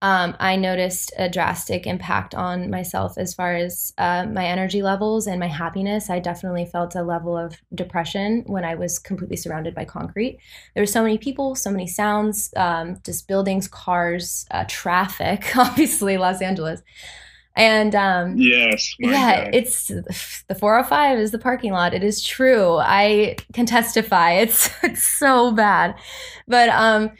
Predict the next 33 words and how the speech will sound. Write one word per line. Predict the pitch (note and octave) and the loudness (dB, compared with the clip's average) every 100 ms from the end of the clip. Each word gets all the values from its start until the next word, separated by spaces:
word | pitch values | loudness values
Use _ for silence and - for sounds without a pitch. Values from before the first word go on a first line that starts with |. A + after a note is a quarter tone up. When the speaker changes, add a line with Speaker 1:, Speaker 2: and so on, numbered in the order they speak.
| _ - - | _ -8 -4
Speaker 2:
<laughs> | - - F#3+ - E3 | -2 0 -2 0 2
Speaker 1:
so | D4 C#4+ C#4 - - _ | 4 6 6 2 -4 _
removing | A#3 C4 C4+ C#4+ D#4 | 2 4 4 2 2
myself | D#4 D#4 C#4 C4+ C4+ | 2 2 2 2 2
from | B3+ | 2
that, | B3+ B3+ C#4 | 2 2 2
I | C4 | 2
mean, | C#4+ | 2
like, | C4+ B3 | 2 2
obviously, | A3+ A3+ A3+ A3+ | 2 0 0 0
s-, | A3+ - | 0 -2
um, | G#3+ G#3 G#3+ | -2 -2 -2
certain | G#3+ | -2
people | G#3 G3 | -2 -4
can | G3 G3 | -4 -2
thrive | F#3 F#3+ F#3+ | -2 -2 -2
in | G3+ | -4
a | - G3 | -4 -6
city | G3 G3 | -4 -4
environment, | F#3+ F3+ G3+ G3 | -2 -2 -4 -4
but | F#3 | -4
removing | F#3 F3+ F3+ G#3 | -4 -4 -4 -2
myself | A3 - B3+ B3 | -4 -4 -6 -6
and | G3 G3 | -6 -6
putting | G3 G3 | -4 -2
my, | F#3+ - - - | -4 -6 -8 -6
um, | F#2+ F2 - - _ | -4 -4 -6 -12 _
you | G3+ F3+ | -10 -8
know, | F#2 - _ | -8 -12 _
stationing | - G3+ G3+ F#3+ | -6 -4 -2 -4
myself | F#3 F#3 - | -4 -8 -8
here | F#3+ F3 | -4 -4
in | F3+ | -4